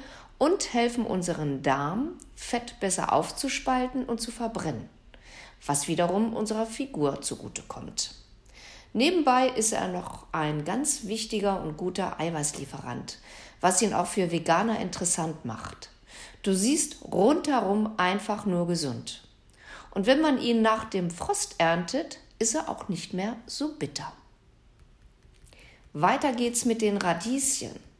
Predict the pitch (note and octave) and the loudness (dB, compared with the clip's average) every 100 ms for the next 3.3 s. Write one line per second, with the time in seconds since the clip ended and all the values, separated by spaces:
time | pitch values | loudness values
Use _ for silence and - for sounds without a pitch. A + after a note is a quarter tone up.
0 | - _ - - - - - G3+ G3+ G3 | -20 _ -20 -20 -20 -18 -2 2 4 4
1 | F#3+ C4+ D4 F4+ F#4 G4 - A#3 A3+ C4 | 2 0 2 0 0 -2 2 4 4 4
2 | - - G3 - F#3+ F#3+ G3+ G3+ - C#3 | 0 -4 -4 -4 -6 -2 -2 -2 -4 2
3 | D#3+ - - | 2 2 -4